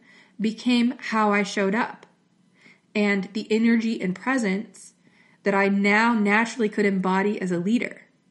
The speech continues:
I still, without an agenda, could decide and dance in that moment with how I needed to be. If I noticed that the team had lots of ideas but lacked direction,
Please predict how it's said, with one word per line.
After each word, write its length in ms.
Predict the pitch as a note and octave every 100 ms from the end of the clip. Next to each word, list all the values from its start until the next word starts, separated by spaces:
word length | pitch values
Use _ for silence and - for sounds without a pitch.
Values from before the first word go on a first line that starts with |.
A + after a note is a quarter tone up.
| _ _ _ _ _ _ -
I 300 | A3 B3 A3
still, 680 | - - D4+ E4 F#3 G#3+ -
without 380 | G#3+ A3+ G#3+ A3
an 120 | F#3+
agenda, 600 | F#3 G3 C#4+ - - B3 _ _ _ _
could 560 | - C#4 A#3 G#3+ G#3 - - _ _ _
decide 640 | - F#3+ - G#3+ A#3 C#4 - A3
and 320 | G3+ F#3+ F3
dance 600 | G3 A#3+ G3 - - -
in 220 | A3+ A#3 A#3+
that 260 | A3 G#3
moment 400 | F#3 G#3 B3 - - _ -
with 160 | F#3+ -
how 280 | - A3 A#3
I 120 | G#3+
needed 320 | G#3+ G3+ F#3+
to 80 | F#3+
be. 380 | F#3+ A#3 - - _ _ _ _ _
If 120 | A#3 A#3+
I 80 |
noticed 540 | A3+ G#3+ G#3 A#3 B3 -
that 140 | A3
the 80 | G#3
team 460 | - G#3+ G#3+ G#3+ A3
had 280 | - G3
lots 240 | G#3 G3+ G3+
of 80 | G3
ideas 560 | F#3+ F#3 F3 G3+ A#3
but 120 | - F3+
lacked 240 | F3+ F3+
direction, 640 | F#3+ E3+ F3 - C4 D#4+